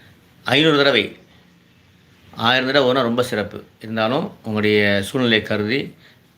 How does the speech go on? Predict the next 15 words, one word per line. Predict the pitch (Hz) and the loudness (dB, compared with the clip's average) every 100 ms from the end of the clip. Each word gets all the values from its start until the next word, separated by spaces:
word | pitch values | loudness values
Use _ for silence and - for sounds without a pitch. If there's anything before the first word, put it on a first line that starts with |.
| _ | _
ஐந்நூறு | - 120 117 123 | -2 2 4 2
தடவை | |
சொல்றேன். | 107 101 120 - - | 0 -2 -4 -6 -6
ஆனா, | 113 107 | -2 0
ஆயிரம் | 113 110 | 0 0
தடவை | 120 110 | 0 0
ஓதுறது | 117 | -2
ரொம்ப | 110 101 | -2 -4
சிறப்பு. | 101 101 98 117 - - _ _ - - - - - - | -4 -6 -6 -10 -10 -18 _ _ -20 -20 -20 -20 -20 -2
இதை | 127 135 127 113 - - | 2 4 4 2 0 -4
ஆயிரம் | 120 123 | -2 0
தடவை | 127 123 113 | 0 0 -2
ஒதுக்கிங்க. | 113 104 113 165 - _ _ _ - - - 392 392 - - - - - | -4 -4 -6 -8 -14 _ _ _ -20 -20 -20 -14 -14 -14 -20 -20 -20 -4
இல்லைன்னா, | 131 143 151 131 | 2 4 4 2
உங்களுக்கு | 117 120 127 117 117 104 95 - | 0 0 -2 -2 -2 0 -2 -6